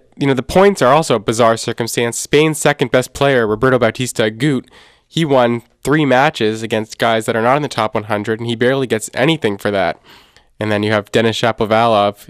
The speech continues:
who won only two matches, but they were against top ten players. So he gets more points. So there's a very convoluted point system. And it's unclear if, you know, for a guy like Bautista Agut, who's a top ten player,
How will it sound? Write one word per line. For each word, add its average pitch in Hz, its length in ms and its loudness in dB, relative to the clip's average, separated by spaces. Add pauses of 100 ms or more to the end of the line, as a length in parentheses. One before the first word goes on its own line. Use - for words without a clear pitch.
who 120 100 -10
won 107 180 0
only 110 180 0
two - 220 -2
matches, 117 440 0
but - 120 -12
they 110 60 -2
were 104 80 -2
against 104 240 -4
top 113 240 -2
ten 107 160 -4
players. 123 540 -2 (340)
So - 140 -10
he 110 60 -4
gets 107 200 -4
more 123 180 4
points. 120 420 -2
So 110 60 -2
there's 101 180 -4
a - 200 -4
very 135 200 2
convoluted 120 680 -2
point 113 240 -2
system. 113 460 -6 (800)
And 113 140 -2
it's - 140 -6
unclear 135 520 0
if, - 440 -4
you 127 100 -6
know, 110 140 0
for 107 280 -4
a 107 60 -4
guy 110 160 2
like 107 180 -2
Bautista 110 520 -2
Agut, 135 260 0
who's 120 160 -6
a 101 140 -2
top - 360 -2
ten 113 180 0
player, 113 500 0